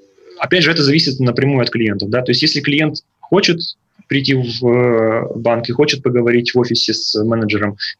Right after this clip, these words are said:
мы не будем и не, не можем, наверное, ему в этом отказывать. Да, поэтому сеть отделений существует и будет существовать. Единственное, что она, может быть, трансформируется в более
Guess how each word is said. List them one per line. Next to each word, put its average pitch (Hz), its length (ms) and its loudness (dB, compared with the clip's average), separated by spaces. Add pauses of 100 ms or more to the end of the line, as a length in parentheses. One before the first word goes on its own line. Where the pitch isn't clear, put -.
мы 127 160 2
не 123 240 4
будем 135 400 2
и 120 180 -2
не, 113 120 2
не 107 180 2
можем, 135 300 2
наверное, 104 640 0 (340)
ему 120 460 4
в 117 200 -4
этом 113 220 -2
отказывать. - 580 -4 (440)
Да, 117 120 0
поэтому 131 720 2
сеть 143 240 0
отделений 127 680 2
существует 131 640 0
и - 20 2
будет 160 220 2
существовать. 120 460 0
Единственное, 120 340 -2
что - 160 -2
она, 123 180 0
может 117 300 0
быть, - 80 -4
трансформируется 117 680 0
в 104 40 -10
более 110 400 2